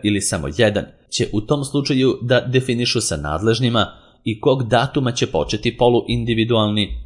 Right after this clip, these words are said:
ili individualni kurs i obuka za poboljšanje nivoa sigurnosti i zdravlja na radu za radnike malih i srednjih preduzeća, ali i u kojim terminima će predavanja da budu organizovana. Podrazumeva se, naravno,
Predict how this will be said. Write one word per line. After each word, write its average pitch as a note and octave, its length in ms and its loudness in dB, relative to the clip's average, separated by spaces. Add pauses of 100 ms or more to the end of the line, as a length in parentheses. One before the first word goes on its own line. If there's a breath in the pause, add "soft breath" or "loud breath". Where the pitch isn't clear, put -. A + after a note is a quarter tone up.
(120)
ili A#2+ 320 0
individualni G#2+ 800 0
kurs F#2+ 300 0
i G#2 60 4
obuka F2 400 0 (200)
za A#2 160 0
poboljšanje A#2+ 680 2
nivoa A#2 360 4
sigurnosti G2 1000 -4
i A2 260 0
zdravlja B2 340 0
na E2 140 -2
radu D#2+ 440 0 (200 loud breath)
za A#2 180 0
radnike B2+ 500 0
malih B2+ 380 0
i G#2+ 40 0
srednjih E2+ 420 -2
preduzeća, G2+ 600 2 (400 soft breath)
ali A#2+ 480 2
i B2 240 0
u A#2+ 200 0
kojim C3+ 320 0
terminima B2 460 2
će B2 140 0
predavanja F2+ 540 0
da G#2 100 0
budu A2+ 220 2
organizovana. A2 720 0 (160)
Podrazumeva A#2 680 2
se, - 180 -4
naravno, A2+ 580 0